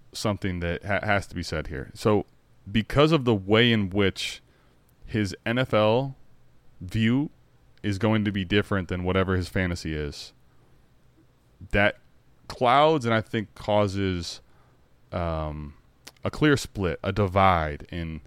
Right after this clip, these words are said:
how people view a player, right? Now, it's easy to say with Draft Capital Association in the summer, look at all this tantalizing. He looks great. He's the, he's week one starter.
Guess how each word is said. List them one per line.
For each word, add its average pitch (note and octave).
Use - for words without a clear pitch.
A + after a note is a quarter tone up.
how G#2
people G2
view E2+
a D#2+
player, -
right? F2+
Now, C3+
it's -
easy F#3
to C#3
say B2
with G2+
Draft G2+
Capital F#2
Association F2+
in F#2+
the F#2+
summer, F2
look F#2
at F2+
all F2+
this F2
tantalizing. F2
He F#2+
looks G2
great. G2
He's F#2+
the, F#2+
he's G2
week G#2+
one G#2
starter. F2+